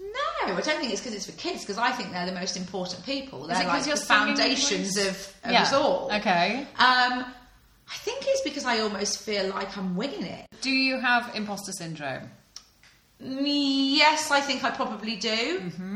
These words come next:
Speaker 1: Um, and I think I go to other people's classes and I think, "Yeah, I get,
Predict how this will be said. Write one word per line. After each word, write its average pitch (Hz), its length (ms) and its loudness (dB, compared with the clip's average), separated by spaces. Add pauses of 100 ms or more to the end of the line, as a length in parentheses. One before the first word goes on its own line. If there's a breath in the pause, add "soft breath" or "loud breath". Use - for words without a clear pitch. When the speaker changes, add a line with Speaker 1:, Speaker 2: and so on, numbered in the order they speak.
Speaker 1:
Um, 285 60 -4
and 208 540 4
I 220 160 2
think 240 240 -2
I 220 60 2
go 233 160 0
to - 220 0
other 214 120 0
people's 202 320 -8
classes 180 1000 -2 (580 soft breath)
and 185 120 -6
I 190 100 -2
think, 190 180 -8
"Yeah, 180 160 -4
I 175 100 -4 (120)
get, - 120 -10